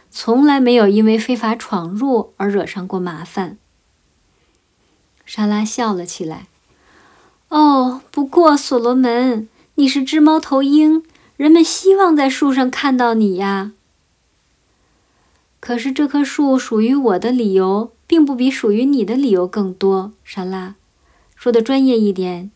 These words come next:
鸟或者猫或者松鼠，实际上成千上百种栖息在这棵树上的动物，从现在开始都可以被称作是非法闯入者。”莎拉大笑了起来。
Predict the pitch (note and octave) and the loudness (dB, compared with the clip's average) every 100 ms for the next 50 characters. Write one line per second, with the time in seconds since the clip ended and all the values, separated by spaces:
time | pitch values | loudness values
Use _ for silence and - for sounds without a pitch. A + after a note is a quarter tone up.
0 | _ - A3 G3 F#3 G3 C4+ G#3+ F3+ G#3 | _ -2 0 0 -2 -4 -4 -2 -2 -2
1 | B3+ B3+ C4+ C4+ G#3 G3 - D4 D4 - | -2 -2 -2 -2 -2 -2 -2 -2 -2 -2
2 | E3 E3 F#3 _ _ - G3+ G3 G#3+ G3+ | -4 -6 -16 _ _ -8 -6 -2 -2 -2
3 | G3 F#3+ _ _ - A3 A#3 A#3+ C#4+ C#4 | -6 -8 _ _ -8 -2 -2 -2 -2 -2
4 | D4 C4 G#3+ G#3 B3 A3 F3+ - A#3 A3 | -2 -2 -2 -4 -2 -4 -4 -8 -8 -6
5 | A#3 G#3+ G#3 G#3+ A3 A3 A#3+ A3 G#3+ G3 | -2 -2 -2 -4 -4 -4 -2 -2 -2 -4
6 | A#3+ A3 G3+ F#3+ F3+ - - _ - A3 | -2 -2 0 -2 -6 -12 -20 _ -8 -2
7 | A3 C4 A#3 A3 - A#3 A3+ F#3+ F3+ C4+ | 0 0 -2 -4 -6 -8 -4 -6 -6 -8
8 | C#4+ - A#3+ F#3+ G3 F#3+ G#3+ G3+ G3 G3 | -6 -2 0 2 0 -2 -4 -2 -2 -4
9 | - F#3+ G3+ _ - D4 D4 - G3 G#3+ | -4 -4 -6 _ -4 -4 -4 -8 -12 -12
10 | - - - C4 A#3 G#3 D#3+ - _ _ | -12 -14 -8 -6 -4 -6 -12 -14 _ _
11 | _ _ _ _ _ _ _ _ _ - | _ _ _ _ _ _ _ _ _ -14
12 | G3+ F3+ F#3 G#3+ F#3+ - G#3+ F3+ E3+ - | -10 -8 -8 -10 -8 -4 -4 -4 -8 -12
13 | F3 - | -14 -18